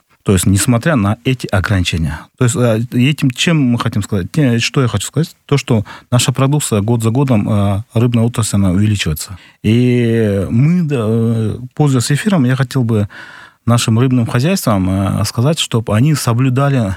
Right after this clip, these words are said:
э, ветеринарно-санитарные требования, нормы. И именно, э, не то, что, э, соблюдав, э, эти все нормы, э, наши граждане, наше население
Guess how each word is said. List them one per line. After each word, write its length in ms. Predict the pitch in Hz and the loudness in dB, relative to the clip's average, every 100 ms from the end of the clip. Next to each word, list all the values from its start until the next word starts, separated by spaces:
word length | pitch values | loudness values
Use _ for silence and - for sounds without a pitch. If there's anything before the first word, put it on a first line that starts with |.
| - | -8
э, 280 | 120 98 107 | -6 -2 0
ветеринарно-санитарные 920 | 104 113 127 131 120 120 117 113 101 95 | 0 2 2 2 2 0 0 0 -2 -2
требования, 500 | 117 95 82 78 - - | -2 0 0 -4 -8 -6
нормы. 340 | 113 107 85 87 - - - - | 0 2 0 -4 -12 -16 -6 0
И 280 | 143 147 - | 2 2 0
именно, 540 | 147 151 143 135 120 - | 0 2 2 2 0 0
э, 580 | 107 107 107 104 101 185 | 0 0 2 0 -2 0
не 200 | 120 123 | 2 2
то, 200 | - 233 | 0 -2
что, 720 | - 127 110 - - 123 123 | 0 0 0 -2 -6 -6 -6
э, 40 | 104 | -2
соблюдав, 600 | 127 135 151 160 139 - | 0 0 2 2 0 -2
э, 180 | 120 123 | -2 0
эти 200 | 131 127 | -2 -2
все 160 | - | 0
нормы, 400 | 139 180 165 107 - - - - - - - - | 2 2 0 -2 -4 -16 -20 -20 -20 -20 -12 0
э, 320 | 104 107 107 | 2 4 2
наши 500 | 101 110 147 147 127 | 2 2 2 0 -2
граждане, 800 | 101 117 131 120 113 98 95 90 76 - | 0 0 0 0 0 0 0 -2 -6 -8
наше 280 | 104 117 - | -2 0 2
население 720 | 104 113 - 104 98 90 90 | 0 0 0 0 0 0 -2